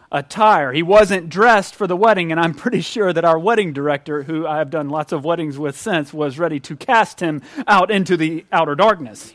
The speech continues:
okay? Of course, in the end, he put on the right suit,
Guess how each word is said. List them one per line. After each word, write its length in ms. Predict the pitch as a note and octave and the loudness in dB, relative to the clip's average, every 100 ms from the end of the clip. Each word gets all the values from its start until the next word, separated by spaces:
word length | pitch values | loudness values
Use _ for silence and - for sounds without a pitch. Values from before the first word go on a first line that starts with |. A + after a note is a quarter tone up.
| - | -18
okay? 320 | C3+ E3+ F3+ - _ _ _ _ _ _ _ _ | -4 0 0 -4 _ _ _ _ _ _ _ _
Of 80 | - | -8
course, 180 | E3+ D3+ | -6 -4
in 100 | E3+ | -2
the 180 | E3 E3 | 0 0
end, 200 | D#3+ D#3 | 0 -2
he 100 | E3 | -8
put 240 | - D#3+ | -4 -2
on 180 | D#3+ D#3+ | 0 -2
the 100 | E3 | 0
right 320 | D#3 D#3 D#3+ | 2 2 0
suit, 600 | - - G#3+ F#3 F3+ F3 | -12 -6 -2 2 0 -2